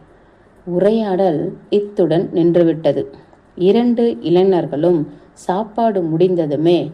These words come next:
வெளியேறிவிட்டார்கள். கூக்ஷினா நரம்பு நோய் கண்டவள் போன்ற வன்மத்துடன், ஆனால் ஓரளவு பயத்துடன் தான்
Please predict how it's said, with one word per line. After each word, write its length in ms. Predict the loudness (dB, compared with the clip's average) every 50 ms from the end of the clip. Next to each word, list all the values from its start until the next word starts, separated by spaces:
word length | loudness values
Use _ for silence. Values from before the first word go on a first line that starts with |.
| -14 -16 _
வெளியேறிவிட்டார்கள். 1080 | -2 -2 0 0 2 2 2 2 2 2 0 -2 -2 -4 -4 -4 -4 -4 -2 -4 -4 -4 -6 -10 -18 -20 -20 -20 _ _ _ -6
கூக்ஷினா 600 | -2 0 0 0 -2 -6 -6 -2 0 0 2 0 0 -2 -2 -2 -4 -4 -6 -8 -6 -4
நரம்பு 560 | -2 -2 0 0 0 0 0 0 -2 -2 -2
நோய் 280 | 0 -2 -2 -2 -4 -4 -4
கண்டவள் 540 | -4 -4 -4 -2 0 0 2 2 2 0 0
போன்ற 500 | -2 -2 0 0 0 0 0 0 0 0 0 -2
வன்மத்துடன், 800 | -4 -4 -2 -2 -2 -2 -2 -4 -4 -4 -2 0 2 2 2 0 -2 -6 -12 -20 -20 -20 -20 -12 -6
ஆனால் 520 | -4 -2 -2 -2 -2 -2 0 0 0 0 -2 -4 -4 -2
ஓரளவு 680 | 2 4 4 4 4 4 2 2 2 2 2 2 2 2 2 0 -4 -6 -6
பயத்துடன் 720 | -2 0 0 0 0 -2 -2 -2 0 0 2 2 2 2 2
தான் 260 | 2 2 2 2 -2